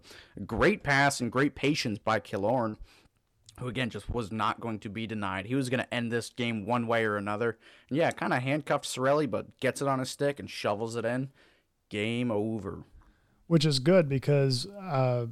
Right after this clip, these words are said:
Speaker 2: you know, it was a home game, and the, you know, the fans are already thinking, like, "Dear God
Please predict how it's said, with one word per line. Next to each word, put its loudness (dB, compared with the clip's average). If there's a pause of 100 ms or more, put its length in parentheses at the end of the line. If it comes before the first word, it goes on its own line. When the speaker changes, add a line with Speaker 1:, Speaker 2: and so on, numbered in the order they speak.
(360)
Speaker 2:
you -6
know, 4
it 4
was 4
a 2
home 4
game, 4 (760)
and 4 (200)
the, 4 (100)
you 6
know, 4
the 4
fans 2
are 4
already 2
thinking, 0
like, -2
"Dear 0
God -4